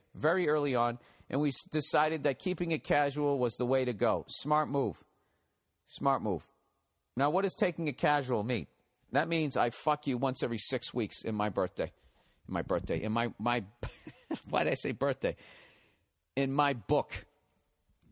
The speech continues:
You know what it is? It's my birthday, and I wanna get on with it. I wanna go drive out to the desert. That's what it was. Uh, we didn't commit to each other in any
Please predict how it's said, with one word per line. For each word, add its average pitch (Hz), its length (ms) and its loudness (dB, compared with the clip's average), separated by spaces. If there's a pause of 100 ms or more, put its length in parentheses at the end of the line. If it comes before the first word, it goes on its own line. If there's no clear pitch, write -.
(160)
You 139 100 0
know 147 60 4
what 147 100 0
it 135 80 0
is? 135 160 0
It's - 120 -4
my 123 120 0
birthday, 120 400 0
and 104 100 0
I 104 40 0
wanna 104 200 0
get 107 160 2
on 113 140 2
with 107 160 -2
it. - 80 0
I 95 40 0
wanna 95 180 0
go 104 100 0
drive 104 300 0
out 101 140 0
to - 80 -6
the 90 100 -4
desert. 98 440 -2
That's 113 220 0
what 95 100 0
it 67 80 -2
was. 85 260 -2 (1300)
Uh, 135 260 2
we 190 120 0
didn't 214 200 2
commit 190 300 0
to 160 140 2
each 147 180 0
other 135 360 2
in 127 260 -2 (120)
any 156 380 0